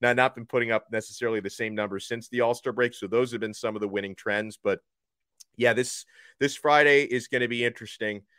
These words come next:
when the Heat take on the Knicks. Uh, it's gonna be a home game for the Heat, eight P M at Miami-Dade Arena.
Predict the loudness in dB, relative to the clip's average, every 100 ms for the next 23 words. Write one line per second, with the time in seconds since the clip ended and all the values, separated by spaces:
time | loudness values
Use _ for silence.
0 | _ _ _ -4 -4 -4 -6 -8 -2 -2
1 | 0 -2 -2 -2 0 -2 -4 -18 -6 -2
2 | 0 -2 -4 -6 -4 -4 -4 -6 -4 -4
3 | -4 -8 -10 -8 -6 -6 -8 _ _ _
4 | _ -6 -6 -6 -6 -2 0 -2 -6 -2
5 | -2 0 -2 -2 -2 -4 -4 -2 -2 -4
6 | -6 -4 -2 -2